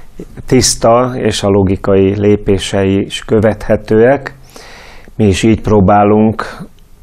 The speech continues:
megértésre jutni a rómaiakhoz írt levél éppen hetedik fejezete tekintetében. Tehát ugyanígy ti is, testvérek,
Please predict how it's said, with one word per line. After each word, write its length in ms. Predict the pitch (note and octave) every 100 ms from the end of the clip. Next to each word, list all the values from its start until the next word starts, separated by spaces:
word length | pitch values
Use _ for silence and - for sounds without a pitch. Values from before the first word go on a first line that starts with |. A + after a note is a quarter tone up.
| - - - - - - -
megértésre 960 | B2 A2+ G2 G#2+ G#2+ - G#2 - G#2+ G2
jutni 600 | G#2 A#2 - A2 A2 G#2+ - - -
a 200 | G#2 G#2
rómaiakhoz 800 | G#2+ A2 G2+ G#2 G2 - G#2+ G#2
írt 220 | G#2+ G#2
levél 500 | A2+ A2+ G#2+ G#2+ G#2 - - - - - - C4+ - - G3+
éppen 380 | B2+ G#2+ A2+ G#2
hetedik 560 | G2 A#2+ A#2+ G2 G2+
fejezete 800 | - G#2+ G#2 G2 G2 F#2+ G2+ G2 - -
tekintetében. 1200 | - G#2 - G#2 G2 G#2 G2+ A2 G#2 G2+ G2+ F#2+ G2+ - - - - - - - - - - - - - - -
Tehát 600 | C3 G#2 G2+ G2 - - - -
ugyanígy 540 | - C#3 C3 A#2 A2 -
ti 240 | - C3 G2+
is, 220 | F2+ -
testvérek, 880 | A2+ G2+ - G#2+ F#2+ F#2 F2+ -